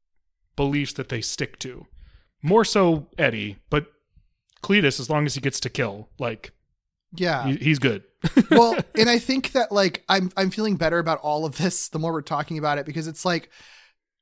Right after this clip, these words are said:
Speaker 2: Carnage, because he's sort of this, especially this version of him, is so singularly focused and, like, kind of intentionally not complex. Like, his whole deal is that, that
Speaker 1: Mm-hmm.
Speaker 2: makes him so scary, is that, like,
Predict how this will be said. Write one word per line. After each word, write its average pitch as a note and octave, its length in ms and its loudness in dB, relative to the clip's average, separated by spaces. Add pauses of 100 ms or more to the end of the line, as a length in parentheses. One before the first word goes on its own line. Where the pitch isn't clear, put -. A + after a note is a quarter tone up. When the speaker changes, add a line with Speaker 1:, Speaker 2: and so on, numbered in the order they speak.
(460)
Speaker 2:
Carnage, A3 580 2 (220)
because G#3 600 2
he's F3+ 280 -4
sort F3 280 0
of D3 100 -6
this, E3 160 -4
especially F3+ 380 -2
this D#3 140 -10
version D#3+ 280 -2
of D3+ 100 -2
him, C#3 200 -6 (340)
is F#3+ 240 2
so F3+ 160 2
singularly E3+ 560 -2
focused D3+ 640 -6
and, D#3 220 -8
like, D3+ 260 -6 (200)
kind G3 200 2
of A#3+ 80 4
intentionally E3+ 600 -4
not C#3+ 320 -4
complex. C3+ 600 -8
Like, C#3+ 140 -8
his D#3+ 160 -6
whole E3 300 -4
deal E3 360 0
is C#3 140 -4
that, D#3+ 120 0
that C3+ 100 4
Speaker 1:
Mm-hmm. A#2 80 2
Speaker 2:
makes G#2+ 180 -2
him C#3 80 -10
so C#3 140 -10
scary, D3 500 -4
is B2+ 140 -6
that, C3 240 -8
like, C3 200 -8